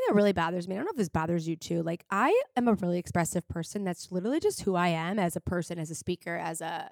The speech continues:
just human. And my literal superpower is my ability to express myself. And I express myself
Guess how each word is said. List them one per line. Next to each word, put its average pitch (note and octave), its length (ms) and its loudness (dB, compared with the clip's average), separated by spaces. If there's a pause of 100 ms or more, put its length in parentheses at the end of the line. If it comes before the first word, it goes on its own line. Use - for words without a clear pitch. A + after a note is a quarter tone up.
(140)
just - 240 -12 (160)
human. B3+ 420 -2 (640)
And A#3+ 200 6
my B3 220 8
literal C#4+ 720 8 (120)
superpower G#3 600 8
is F3+ 80 4
my F3+ 120 2
ability F#3+ 260 6
to F#3+ 100 0
express - 380 -2
myself. C#3 440 -6
And A3+ 120 2
I C#4 80 4
express D#4 280 0
myself C#4 380 6